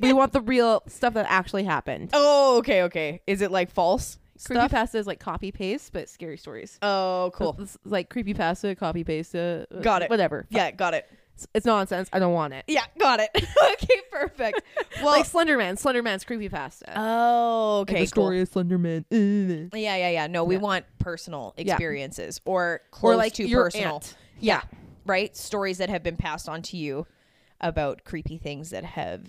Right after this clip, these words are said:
Speaker 2: you've experienced, right?
Speaker 1: Ugh.
Speaker 2: Cool. All right, guys. Well, thanks again so much. We appreciate it. We love you all.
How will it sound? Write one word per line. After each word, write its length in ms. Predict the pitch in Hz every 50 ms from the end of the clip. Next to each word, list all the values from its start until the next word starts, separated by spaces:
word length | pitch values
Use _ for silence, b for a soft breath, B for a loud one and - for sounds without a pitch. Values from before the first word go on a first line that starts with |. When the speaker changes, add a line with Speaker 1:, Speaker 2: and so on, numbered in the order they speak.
| - _
Speaker 2:
you've 360 | - 175 156 165 180 160 156
experienced, 760 | 147 - - - - - 76 - - - - 196 - - - - _ _ _ _ _ -
right? 220 | - 180 214 254 -
Speaker 1:
Ugh. 180 | 190 190 180 - _ _ _ _ _ -
Speaker 2:
Cool. 340 | - 311 269 226 185 - B B B B B
All 120 | B 254 285
right, 180 | 285 277 277
guys. 220 | 269 262 254 254 254
Well, 120 | 254 254 254
thanks 280 | - 269 269 277 - 285
again 260 | 247 254 240 240 254
so 180 | - - 240
much. 280 | 226 220 208 208 208 -
We 80 | 233 214
appreciate 500 | 208 202 - 220 233 - - 220 214 214
it. 160 | 220 214 -
We 120 | 208 202 190
love 220 | 190 208 214 208
you 120 | 233 220 220
all. 340 | 214 208 214 214 220 220